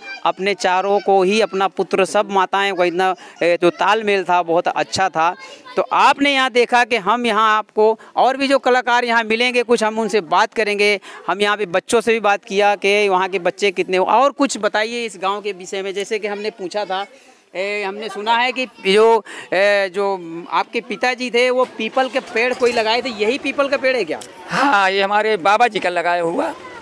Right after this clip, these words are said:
Speaker 1: अच्छा।
Speaker 2: राम रतन बाबा का लगाया हुआ था। और एक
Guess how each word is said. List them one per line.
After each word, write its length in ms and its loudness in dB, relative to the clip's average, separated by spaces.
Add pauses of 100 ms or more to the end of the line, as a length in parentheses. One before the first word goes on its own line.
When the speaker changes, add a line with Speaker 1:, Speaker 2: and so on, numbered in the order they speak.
Speaker 1:
अच्छा। 360 -4 (240)
Speaker 2:
राम 260 2
रतन 200 -2
बाबा 260 0
का 100 -4
लगाया 280 0
हुआ 180 0
था। 280 -2 (460)
और 260 2
एक 240 2